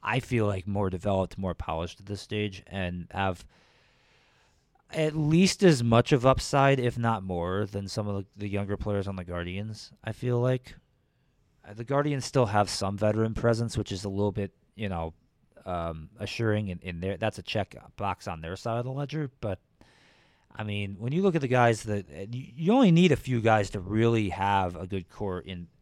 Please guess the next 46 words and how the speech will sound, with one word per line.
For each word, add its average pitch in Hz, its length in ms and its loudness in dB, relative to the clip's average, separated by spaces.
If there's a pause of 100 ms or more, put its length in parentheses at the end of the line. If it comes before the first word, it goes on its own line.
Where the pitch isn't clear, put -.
(100)
to, 113 80 -8
to 104 240 -8
win 101 200 -2
in 87 100 -6
basketball. 80 600 -8 (480)
And 117 100 -4
you've 139 100 4
already 156 260 10
got 120 220 6
Evan 98 240 -4
Mobley, 90 340 -2
you've 90 140 -2
already 110 320 0
got 107 320 0
Darius 95 380 0
Garland, 87 340 -4
you've 87 100 -6
already 110 180 2
got 101 180 0
Jared 90 320 -2
Allen, 85 340 -8
you've 92 180 -10
already, 101 360 -2 (320)
you - 80 -8
know, 95 160 -4 (100)
Colin 131 260 2
Sexton 110 380 -4
didn't 95 220 -2
play 92 160 -2
at 87 60 0
all 82 160 0
last 80 280 -6
year. 80 240 -8 (160)
You 98 120 -10
know, 90 200 -4
he's 101 240 -6
gonna 101 160 -4
come 90 200 -8
back. 87 220 -4
What 92 300 -4
might 92 160 -6
he 95 240 -4
add 82 140 -4
to 80 80 -14
the - 80 -12
situation? 85 480 -10